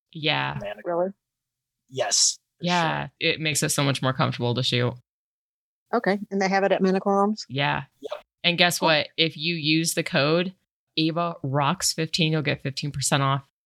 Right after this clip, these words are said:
Speaker 1: And that's at manticore arms dot com.
Speaker 3: Even better.
Speaker 1: Yeah, that's
Speaker 3: <laughs>
Speaker 1: right. And then if you guys wanna check out any of the guns at I W I, all you have to do is go to I W I dot U S.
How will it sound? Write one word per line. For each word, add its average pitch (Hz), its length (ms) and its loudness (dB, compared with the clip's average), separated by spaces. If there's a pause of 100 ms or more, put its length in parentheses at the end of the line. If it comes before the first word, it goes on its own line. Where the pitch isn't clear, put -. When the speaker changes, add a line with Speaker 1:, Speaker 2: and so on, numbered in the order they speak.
Speaker 1:
And 160 100 2
that's 156 180 0
at 143 120 0
manticore 139 380 2
arms 135 320 2
dot 139 240 2
com. 156 340 2 (800)
Speaker 3:
Even 180 260 2
better. 202 280 2 (160)
Speaker 1:
Yeah, 175 240 0
that's 165 280 2
Speaker 3:
<laughs> - 40 4
Speaker 1:
right. 165 220 4
And 175 120 2
then 180 160 6
if 160 140 -4
you 175 80 0
guys 175 200 2
wanna 170 200 -4
check 165 280 -4
out 156 320 0 (520)
any 208 300 4
of 180 120 -4
the 180 100 2
guns 160 460 0
at 139 240 0
I 147 160 2
W 135 380 -2
I, 156 420 2 (580)
all 165 140 4
you 156 140 4
have 151 160 0
to 143 100 -4
do 143 140 0
is 135 100 -2
go 143 160 0
to 139 240 -4
I 143 160 2
W 147 320 0
I 139 160 2
dot 135 440 -2
U 196 200 4
S. 151 380 2